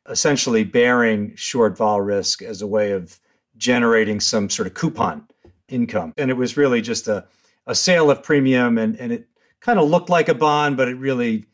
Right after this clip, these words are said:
wasn't a bond in the traditional fixed coupon, and you get your money back at the end. And there's a lot of criticism of,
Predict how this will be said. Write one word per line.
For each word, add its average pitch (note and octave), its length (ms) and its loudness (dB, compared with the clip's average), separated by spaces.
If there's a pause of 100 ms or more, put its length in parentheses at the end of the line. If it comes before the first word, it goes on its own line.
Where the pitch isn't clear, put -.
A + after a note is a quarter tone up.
(240)
wasn't C3 400 0
a G#2+ 40 0
bond A2+ 340 0
in G#2+ 140 -2
the G#2+ 100 -4
traditional G#2+ 880 -4 (320)
fixed - 400 -4
coupon, G#2+ 600 -2
and G2+ 520 -10
you A#2 140 -12
get A2 180 -8
your G#2+ 80 -4
money G#2+ 200 -4
back F#2+ 440 -14 (400)
at A#2 200 -8
the A2 160 -2
end. F2+ 420 -8 (320)
And F#3 100 2
there's G3 140 4
a G#3 40 2
lot G#3 220 2
of - 60 -4
criticism C3+ 600 0
of, G#2 300 -4